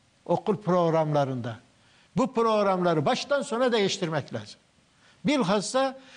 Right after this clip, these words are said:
bu edebiyat kollarını, yani lisenin edebiyat kollarını, Baki'yi, Şeyh Galibi, Süleyman Çelebi'yi,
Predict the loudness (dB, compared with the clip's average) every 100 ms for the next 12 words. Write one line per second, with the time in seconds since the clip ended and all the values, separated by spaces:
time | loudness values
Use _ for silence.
0 | -20 -18 -10 -2 2 2 2 0 2 2
1 | 2 0 0 -2 2 2 0 2 0 2
2 | 0 0 0 0 0 0 0 2 2 2
3 | 0 -2 -6 -4 -6 -8 -16 -20 _ _
4 | _ _ _ _ -2 0 0 0 2 2
5 | 2 2 2 2 2 2 2 0 -2 2
6 | 2 2 2 0 0 2 0 -2 -6